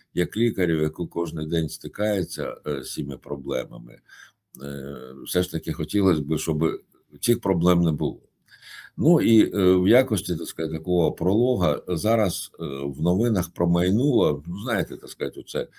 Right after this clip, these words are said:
стрічка новин, і там, так сказати, всілякі, так сказати, така скандальна інформація про одного донора сперми з Данії, е, який, е, став батьком,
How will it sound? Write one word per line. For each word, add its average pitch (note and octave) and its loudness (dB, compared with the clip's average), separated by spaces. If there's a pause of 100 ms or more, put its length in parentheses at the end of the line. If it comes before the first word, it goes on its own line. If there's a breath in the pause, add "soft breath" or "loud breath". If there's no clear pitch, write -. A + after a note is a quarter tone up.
(160)
стрічка G#2 2
новин, G2+ 0
і D#2 -4
там, F2+ 4
так D#2 -8
сказати, D#2+ -2
всілякі, E2 2
так C2+ -8
сказати, D2 -4
така C#2+ -2 (260 soft breath)
скандальна D#2 2
інформація C#2 -4 (380 soft breath)
про F#2+ 4
одного G#2 4
донора F2 2
сперми E2 0 (200)
з - -18
Данії, G#2 2
е, C#2+ -4
який, E2 2
е, C#2+ -4 (380)
став F2 6
батьком, D2 0